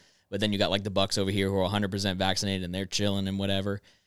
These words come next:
And so, like, they didn't wanna have to get into all the player politics, so they just wanted to have some sort of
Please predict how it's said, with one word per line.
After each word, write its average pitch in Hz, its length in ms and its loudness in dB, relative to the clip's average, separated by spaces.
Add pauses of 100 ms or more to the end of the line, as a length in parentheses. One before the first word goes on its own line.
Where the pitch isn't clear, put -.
And 95 160 -6
so, 95 140 2
like, 90 260 -4
they 110 100 4
didn't 113 140 4
wanna 104 140 2
have 104 120 0
to 98 80 -4
get 98 120 2
into 95 160 0
all 87 80 0
the 82 60 -6
player 113 260 -2
politics, 90 420 -4
so 95 80 -6
they 90 80 -2
just 90 220 -4
wanted 90 220 -8
to 82 40 -8
have 87 460 -8 (100)
some 113 340 0
sort 107 300 -2
of 90 340 -8